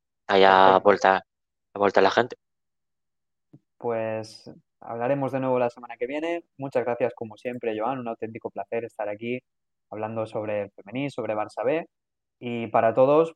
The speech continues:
Speaker 2: pues que si os ha gustado, que nos sigáis en YouTube, en Twitter, en todas las plataformas. Tenéis en formato podcast también, si lo queréis escuchar. Y aquí abajo os dejamos nuestro Twitter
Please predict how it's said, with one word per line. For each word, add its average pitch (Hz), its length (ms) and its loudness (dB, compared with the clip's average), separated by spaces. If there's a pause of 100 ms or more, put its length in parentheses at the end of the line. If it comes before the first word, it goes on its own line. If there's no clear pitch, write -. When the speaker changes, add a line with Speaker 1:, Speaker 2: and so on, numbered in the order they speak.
Speaker 2:
pues 107 340 -4
que 107 140 -10
si - 140 -16
os 104 120 -6
ha 113 40 2
gustado, 120 460 2
que 120 120 -2
nos 107 180 -10
sigáis 147 580 -2
en 107 320 -6 (360)
YouTube, 165 580 0
en 131 140 -6
Twitter, 131 460 -2
en 113 180 -8
todas 117 200 0
las 113 140 -2
plataformas. 143 640 -2
Tenéis 117 360 -8 (300)
en 117 80 -14
formato 110 400 -4
podcast 127 420 0
también, 120 300 -8
si 113 100 -16
lo 104 80 -12
queréis 110 260 -14
escuchar. 135 460 -4 (340)
Y 147 80 -2
aquí 131 140 0
abajo 120 320 2
os 127 120 0
dejamos 110 380 -12
nuestro - 280 -8
Twitter 110 300 -10